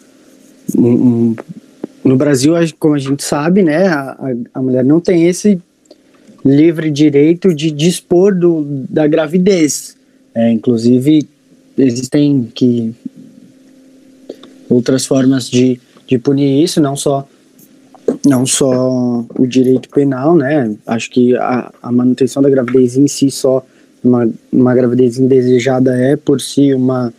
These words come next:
forma de, de violência contra a mulher, mas enfim, o ponto é que são exatamente essas três hipóteses que a Cési disse. Fora isso,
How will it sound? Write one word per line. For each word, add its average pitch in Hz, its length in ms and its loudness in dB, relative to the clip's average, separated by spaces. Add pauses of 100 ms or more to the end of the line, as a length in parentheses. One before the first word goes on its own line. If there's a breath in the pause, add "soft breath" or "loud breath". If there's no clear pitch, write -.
(800 soft breath)
forma 123 420 2
de, 120 280 0
de 117 220 -2
violência 135 640 2
contra 131 260 -2
a - 20 2
mulher, 123 280 2
mas 135 200 0
enfim, 127 380 0 (440 soft breath)
o 127 100 0
ponto 151 360 0
é 170 200 -2
que 226 440 0
são 208 280 -2
exatamente 226 600 0
essas 233 280 -2
três 233 280 0
hipóteses 226 580 -4
que - 100 -8
a 240 60 -4
Cési 226 340 -2
disse. 233 320 -2
Fora 190 460 0
isso, 175 500 -2